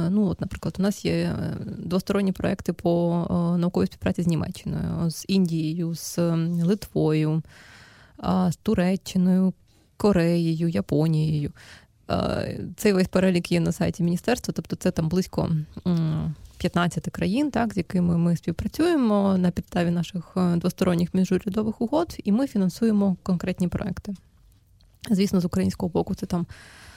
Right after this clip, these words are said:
ну, для партнерів доволі смішне фінансування, да, там п'ять-десять тисяч євро на проект, але все одно це якась можливість, е, сприяти ось інтернаціоналізації і налагодженню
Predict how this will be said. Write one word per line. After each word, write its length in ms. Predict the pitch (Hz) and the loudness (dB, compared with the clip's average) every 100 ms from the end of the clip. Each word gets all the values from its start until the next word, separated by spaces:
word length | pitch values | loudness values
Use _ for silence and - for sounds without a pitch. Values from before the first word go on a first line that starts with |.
| - - - | -20 -16 -6
ну, 200 | 190 175 180 - | -2 -2 -4 -6
для 340 | - 180 185 180 | -8 -4 -2 -2
партнерів 520 | 185 - 185 180 175 | -2 0 0 0 -2
доволі 560 | 175 175 165 170 190 165 - - - | -2 0 0 0 0 -2 -6 -16 -8
смішне 340 | - 190 185 | -4 -2 -2
фінансування, 640 | - 180 180 240 302 262 | 0 -2 -2 -2 0 0
да, 180 | 180 196 | 0 0
там 240 | 190 160 175 | -2 -4 -4
п'ять-десять 1000 | 185 190 180 - - - - 185 - - | -2 0 -2 -4 -18 -10 -4 -4 -4 -6
тисяч 380 | 170 - - | -8 -8 -4
євро 240 | 190 170 170 | -2 0 0
на 100 | 185 | 0
проект, 420 | - 233 302 - - - - - - | -2 -2 -4 -8 -20 -20 -20 -20 -6
але 180 | - 196 | -2 0
все 200 | 190 - | 0 -2
одно 320 | 196 185 240 240 | 0 0 0 -4
це 240 | - 202 | -2 0
якась 340 | 190 196 190 | 0 0 -2
можливість, 600 | 185 170 202 208 196 - 196 | -2 0 -2 -2 -6 -8 -4
е, 280 | 190 185 | 0 0
сприяти 540 | 180 - 190 208 196 208 | 0 0 0 0 -2 -4
ось 420 | 196 - - - | -4 -6 -14 -4
інтернаціоналізації 1120 | 196 180 185 185 196 185 185 196 202 - 190 | -2 2 2 0 2 2 2 2 0 -2 0
і 60 | 175 | 2
налагодженню 640 | 180 196 185 170 185 175 | 2 2 2 0 0 0